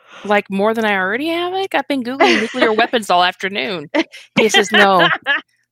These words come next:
Speaker 1: this is a very specific thing you don't wanna Google about nuclear submarines." I was like, "Okay. Thanks for the heads up, Pops. I appreciate it."
Speaker 2: I'll just go to the library and look it up in a book. <laughs>
Speaker 1: You're a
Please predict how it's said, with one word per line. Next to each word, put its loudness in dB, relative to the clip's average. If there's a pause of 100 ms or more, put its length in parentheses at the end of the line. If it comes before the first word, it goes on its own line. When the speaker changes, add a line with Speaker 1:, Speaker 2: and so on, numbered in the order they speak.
Speaker 1:
this -4
is -8
a -6
very -2
specific -12
thing -6
you -6
don't -6
wanna -6
Google -8
about -10
nuclear -14
submarines." -18
I -14
was -20
like, -20 (100)
"Okay. -12 (1200)
Thanks -4
for -10
the -2
heads -4
up, 0
Pops. -2
I -4
appreciate -6
it." -8 (840)
Speaker 2:
I'll -12
just -18
go -2
to -2
the -2
library 0
and -6
look -6
it 0
up -4
in -6
a -2
book. -2 (560)
<laughs> -4
Speaker 1:
You're -2
a -6